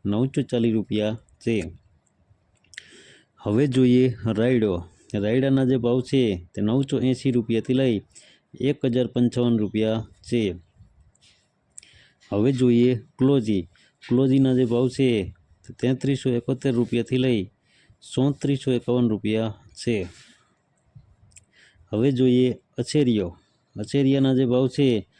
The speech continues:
તે બારસો પિચોતેર રૂપિયાથી લઈ તેરસો પચીસ રૂપિયા છે. હવે જોઈએ મેથી. મેથીના જે ભાવ છે તે ત્રણસો, આઠસો ત્રીસ રૂપિયાથી લઈ બારસો સિત્તેર રૂપિયા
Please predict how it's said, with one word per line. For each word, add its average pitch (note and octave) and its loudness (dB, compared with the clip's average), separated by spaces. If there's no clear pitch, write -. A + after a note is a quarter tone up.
તે - -6
બારસો A2+ -2
પિચોતેર C#3 -2
રૂપિયાથી B2 0
લઈ C3 2
તેરસો C3+ 0
પચીસ C3+ 0
રૂપિયા A#2 0
છે. A2 -2
હવે A#2 2
જોઈએ B2 4
મેથી. A2+ -2
મેથીના C3+ 0
જે C#3 2
ભાવ C3 0
છે C3 2
તે - -20
ત્રણસો, C#3+ 0
આઠસો B2+ -2
ત્રીસ C#3+ -2
રૂપિયાથી B2 0
લઈ B2+ 0
બારસો A2+ -2
સિત્તેર C3+ 0
રૂપિયા A2 -2